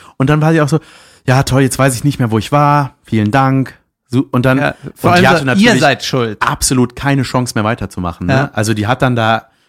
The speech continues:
Speaker 1: aber das Publikum hat die, die hat das halt, also mit einem Schnips, schon mit dem Seufzer am Anfang, ah,
Speaker 2: Vielleicht kann
Speaker 1: hat
Speaker 2: ich das
Speaker 1: es die
Speaker 2: ganze,
Speaker 1: verloren. Also
Speaker 2: vielleicht kann ich das ganze Thema, äh, abrunden,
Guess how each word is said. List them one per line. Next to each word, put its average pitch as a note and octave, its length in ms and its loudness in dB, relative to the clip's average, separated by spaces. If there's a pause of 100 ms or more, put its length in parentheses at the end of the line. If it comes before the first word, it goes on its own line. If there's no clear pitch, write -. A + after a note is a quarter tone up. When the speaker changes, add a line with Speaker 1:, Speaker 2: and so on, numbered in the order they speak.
(140)
Speaker 1:
aber F#2 180 -4
das F#2+ 140 -6
Publikum F#2+ 560 -6
hat - 180 -12
die, F#2 160 -6
die F2 160 -8
hat E2 140 -12
das E2+ 160 -14
halt, F#2 240 -8
also F#2+ 140 -6
mit F#2+ 180 -8
einem G#2+ 460 -2 (520)
Schnips, - 580 -6 (460)
schon - 160 -4
mit G#2 80 -2
dem G2+ 120 -2
Seufzer G2+ 500 -2
am G#2 80 -2
Anfang, G#2 400 -4 (440)
ah, - 80 -4 (520)
Speaker 2:
Vielleicht A2 240 -6
kann C3 100 -4
Speaker 1:
hat A2 80 -2
Speaker 2:
ich B2+ 40 -2
das A#2+ 60 -2
Speaker 1:
es - 40 -4
die - 60 -6
Speaker 2:
ganze, - 120 -4
Speaker 1:
verloren. F2+ 520 -2
Also F#2+ 340 -4 (420)
Speaker 2:
vielleicht B2 180 -6
kann D#3 80 -6
ich D3 60 -6
das C#3 140 -6
ganze C#3 280 -8
Thema, C3 580 -4 (260)
äh, C3+ 40 -8
abrunden, C3+ 1080 -6